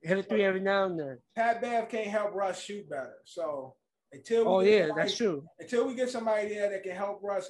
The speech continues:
Speaker 2: I can see Pat being a spiritual leader on the team and shit. Again, Pat's one of those guys you hate playing against, but if you got him on your team, you like, "Yeah, Pat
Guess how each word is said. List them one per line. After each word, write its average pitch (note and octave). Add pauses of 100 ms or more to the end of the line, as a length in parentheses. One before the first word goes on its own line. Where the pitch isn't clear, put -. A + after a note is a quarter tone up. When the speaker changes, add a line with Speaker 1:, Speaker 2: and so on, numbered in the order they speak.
Speaker 2:
I A#3+
can B3
see A3+ (320)
Pat G3
being F#3 (120)
a F3
spiritual F#3+
leader F3 (300)
on F3
the E3+
team F3
and E3
shit. E3 (320)
Again, F3
Pat's G3+
one G3
of F#3+
those F#3
guys F3+ (440)
you D3+
hate F#3
playing F#3
against, F3+
but E3
if D#3
you D#3
got F3+
him F3+
on F3+
your F3+
team, F3+
you D#3+
like, B2+
"Yeah, F3
Pat G3